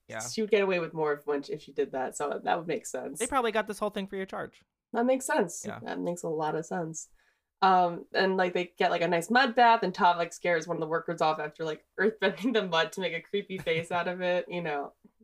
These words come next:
Speaker 2: And that, that made me laugh, too.
Speaker 1: Mm-hmm.
Speaker 2: Uh, the girls leave the spa all dolled up and pretty with makeup on, and in the end, Toph's okay with the, you know, the spa day experience and getting, you know, getting pampered a little bit.
Speaker 1: Yeah, I
Speaker 2: Uh,
Speaker 1: love, I love that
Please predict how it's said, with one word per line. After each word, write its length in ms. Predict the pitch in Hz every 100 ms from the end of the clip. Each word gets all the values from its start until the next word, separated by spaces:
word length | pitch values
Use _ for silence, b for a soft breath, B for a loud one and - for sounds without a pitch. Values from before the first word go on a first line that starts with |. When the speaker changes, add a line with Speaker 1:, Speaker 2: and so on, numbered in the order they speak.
| _ _ _
Speaker 2:
And 120 | - 214
that, 180 | -
that 140 | - 233
made 160 | 185
me 120 | 156 143
laugh, 240 | 127 135
too. 320 | - 131 143 -
Speaker 1:
Mm-hmm. 300 | 135 131 110 113 -
Speaker 2:
Uh, 520 | 175 175 170 165 156 -
the 80 | 208
girls 260 | 247 247
leave 140 | 233 214
the 80 |
spa 240 | 220 - 202
all 260 | 196 196
dolled 300 | 190 180 175
up 180 | 180 175
and 100 | 165
pretty 280 | - 196 175
with 160 | 175 175
makeup 340 | 160 165 -
on, 300 | 147 147 165
and 180 | 165 160 -
in 120 | 320
the 120 | 349
end, 200 | 233 240
Toph's 300 | 233 214 208
okay 260 | 208 208 214
with 160 | 208 208
the, 100 | 208
you 380 | 202 208 214
know, 260 | 208 185 185
the 120 | 190
spa 280 | 185 220 233
day 200 | 214 175
experience 720 | 160 - 160 151 143 139 -
and 80 | 165
getting, 360 | 165 165 165 170 -
you 80 | 165
know, 340 | 156 143 151
getting 200 | 175 185
pampered 360 | - 208 208 -
a 40 |
little 260 | 139 139 135
bit. 300 | 131 131 - _ _ _
Speaker 1:
Yeah, 160 | - 294
I 140 | 233
Speaker 2:
Uh, 100 | 208
Speaker 1:
love, 220 | 233 247 -
I 120 | 170
love 260 | 190 214 196
that 320 | 160 139